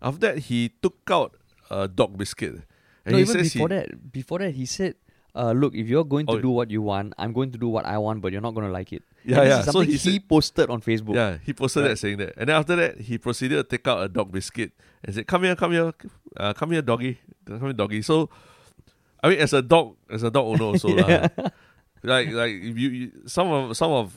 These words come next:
Speaker 1: uh, the dog owners are super protective of their pets
Speaker 2: Yeah.
Speaker 1: and, and especially,
Speaker 2: What
Speaker 1: like,
Speaker 2: they
Speaker 1: uh,
Speaker 2: eat lah, right?
Speaker 1: strangers feeding them stuff, right?
Speaker 2: Yeah,
Speaker 1: 'Cause
Speaker 2: correct, correct, correct.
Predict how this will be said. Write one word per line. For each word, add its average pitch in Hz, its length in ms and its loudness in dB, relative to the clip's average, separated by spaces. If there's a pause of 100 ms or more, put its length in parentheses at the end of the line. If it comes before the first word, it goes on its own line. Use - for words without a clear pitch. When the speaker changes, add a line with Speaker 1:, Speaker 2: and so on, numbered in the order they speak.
(100)
Speaker 1:
uh, 95 160 -4
the 95 80 -4
dog 104 240 0
owners 110 160 -4
are 73 140 -10
super - 420 -6
protective 95 540 -6
of 87 100 -8
their 80 120 -12
pets 110 300 0
Speaker 2:
Yeah. 95 60 -8
Speaker 1:
and, 87 180 -14
and 90 140 -10
especially, 110 480 -4
Speaker 2:
What 113 160 4
Speaker 1:
like, - 40 -6
Speaker 2:
they 104 80 0
Speaker 1:
uh, 120 120 -2
Speaker 2:
eat 117 60 -2
lah, - 100 -2
right? 90 80 -4
Speaker 1:
strangers 113 400 0
feeding 107 520 -6
them 98 220 -2
stuff, - 360 -8
right? 107 60 2
Speaker 2:
Yeah, 95 120 2
Speaker 1:
'Cause 151 160 0
Speaker 2:
correct, 95 220 0
correct, 90 180 -4
correct. 87 200 -8